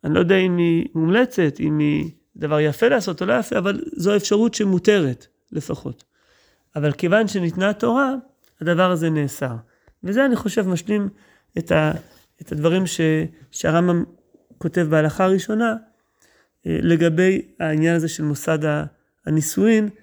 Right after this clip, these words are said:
איך הוא נראה אחרי שניתנה התורה. עכשיו אני רוצה לעבור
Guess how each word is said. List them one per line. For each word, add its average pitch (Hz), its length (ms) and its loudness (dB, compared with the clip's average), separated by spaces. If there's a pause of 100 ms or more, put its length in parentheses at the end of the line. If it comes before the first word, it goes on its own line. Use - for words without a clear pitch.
(100)
איך 190 140 -2
הוא 190 140 -2
נראה 175 280 2
אחרי 175 360 -4 (240)
שניתנה 147 400 -4
התורה. 131 320 -4 (1400)
עכשיו 226 240 2
אני 226 80 4
רוצה 196 200 0
לעבור 180 520 0